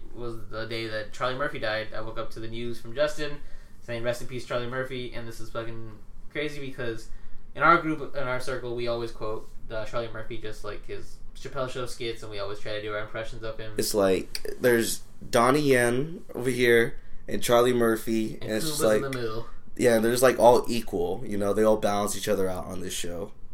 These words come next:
Speaker 1: They're all, like, our patron saints, and we love them. But yeah, so this is really sad news. Um, yeah, like, it was leukemia, which is crazy because
Speaker 2: I, I don't think anyone knew he had it.
Speaker 1: I th-, well, I think we knew something was wrong because if you watch, have you seen Black Jesus?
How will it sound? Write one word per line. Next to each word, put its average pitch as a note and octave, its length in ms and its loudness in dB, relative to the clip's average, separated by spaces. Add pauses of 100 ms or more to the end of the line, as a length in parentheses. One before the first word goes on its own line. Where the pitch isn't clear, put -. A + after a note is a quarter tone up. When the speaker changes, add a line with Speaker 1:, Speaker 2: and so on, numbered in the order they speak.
(120)
Speaker 1:
They're B2 160 -6
all, B2 120 -2
like, A#2+ 180 -2
our - 80 -4
patron A#2 280 -6
saints, - 300 -4
and A2 100 -12
we A2+ 60 -8
love A2+ 180 -4
them. - 180 -2 (560)
But E3 80 -4
yeah, B2+ 160 0
so C3+ 180 -4
this C#3 200 -2
is D#3 80 -4
really D3+ 180 -2
sad C3 260 -2
news. A#2+ 380 -2 (100)
Um, G#2+ 680 -2 (720)
yeah, C3 260 -2
like, A#2 160 -4 (320)
it B2+ 60 -4
was D3+ 160 -2
leukemia, C#3 540 -6 (120)
which B2+ 140 -8
is - 100 -6
crazy C#3+ 300 -2
because - 440 -4
Speaker 2:
I, A#2+ 40 0
I - 20 2
don't E3+ 100 2
think F3 120 0
anyone D#3+ 200 4
knew C#3 160 2
he A#2 120 2
had A#2 280 -2
it. A2+ 220 -2 (340)
Speaker 1:
I C3 100 -4
th-, - 160 -2
well, F#3 140 0
I F3+ 80 2
think - 180 -4
we F#3 80 0
knew F3+ 120 -4
something G3 320 -6
was F3 140 -6
wrong B2+ 400 -2
because C#3 280 -4
if C3 100 -6
you D#3+ 100 -10
watch, F3+ 180 -2 (160)
have D3+ 100 0
you F3 100 -4
seen G3 180 -8
Black F#3 200 0
Jesus? G3 420 -4